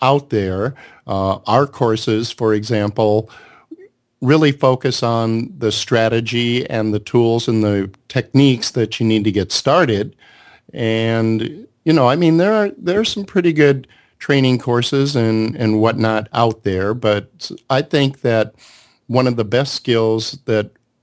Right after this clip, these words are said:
initially podcasters, for example, would want to kind of look at is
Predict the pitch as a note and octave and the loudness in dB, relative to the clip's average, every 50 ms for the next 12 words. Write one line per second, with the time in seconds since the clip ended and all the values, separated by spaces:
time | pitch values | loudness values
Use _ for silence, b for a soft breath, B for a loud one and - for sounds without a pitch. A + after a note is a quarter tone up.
0 | _ _ _ - A2+ A2 A#2+ C#3 D3 C#3+ - C3 A#2+ A#2 G#2+ G#2+ - - - C3 | _ _ _ -6 -2 0 0 0 0 -2 -2 -2 0 0 0 -2 -4 -4 -2 0
1 | C3 C3+ C#3 C3 - A2+ G#2 G2+ - - - A2 G2 - - A2 G#2+ G2+ G2+ A2 | 0 0 -2 -4 -4 -2 -2 -2 -4 -4 -6 -6 -6 -4 -2 -2 -2 0 0 -2
2 | G#2 G2 F#2+ G2 A#2 G#2+ G#2 G#2 G#2 G#2+ A2 A2 G#2 G2 G#2 A2 A#2+ A#2+ A#2 G2+ | -2 -2 -2 0 0 0 2 0 0 0 2 0 0 0 -2 -2 -2 0 -2 -2
3 | - - A#2 G#2+ G#2 G#2 - - - B2+ A#2 G#2+ G#2 G#2+ A#2+ B2+ - - G#2+ G#2 | -4 -4 -2 -2 -2 -2 -4 -2 -2 0 0 0 2 2 0 0 2 0 2 2
4 | G2+ G2 G2+ G#2 B2 A2+ G#2+ G#2+ G#2+ G#2+ G2+ - | 2 0 -2 -2 -2 0 2 2 2 0 0 -4